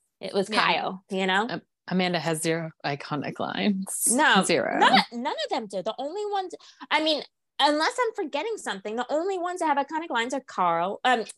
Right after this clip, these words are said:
Speaker 1: Kyle and Lindsay.
Speaker 2: Right. And early Carl, like, "Summer should," I mean, uh, "More life, more life."
Speaker 1: But he stole that
Speaker 2: <laughs>
Speaker 1: from Drake.
Speaker 2: Oh, he did? Oh, okay. Never
Speaker 1: That's
Speaker 2: mind.
Speaker 1: Drake's album.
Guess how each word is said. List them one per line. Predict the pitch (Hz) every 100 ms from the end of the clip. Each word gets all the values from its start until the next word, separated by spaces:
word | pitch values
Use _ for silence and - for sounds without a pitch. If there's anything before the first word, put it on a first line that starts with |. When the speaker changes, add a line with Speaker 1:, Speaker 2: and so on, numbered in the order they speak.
| -
Speaker 1:
Kyle | - 196 170 190 -
and | 269
Lindsay. | 330 427 165 160 - _ _ _ 190
Speaker 2:
Right. | 170 160 - _ -
And | 202 202 -
early | 196 190 175
Carl, | 165 151 143 156 _ -
like, | 160 _ _
"Summer | - 160 143
should," | - 151
I | 175 151
mean, | 151 147
uh, | 143 139 143 156
"More | 160 143
life, | 104 - - - -
more | - -
life." | - 165 - - -
Speaker 1:
But | 320
he | 285 392
stole | - 320 403
that | 403 381
Speaker 2:
<laughs> |
Speaker 1:
from | 508 466
Drake. | 294 381 381 285 - _ _ - - _
Speaker 2:
Oh, | 196 180 180 175
he | 175
did? | 175 175 180
Oh, | 175 156 170
okay. | 175 151 165
Never | 160 330
Speaker 1:
That's | 370 -
Speaker 2:
mind. | 196
Speaker 1:
Drake's | 349 370 415 - 254
album. | 285 349 277 240 202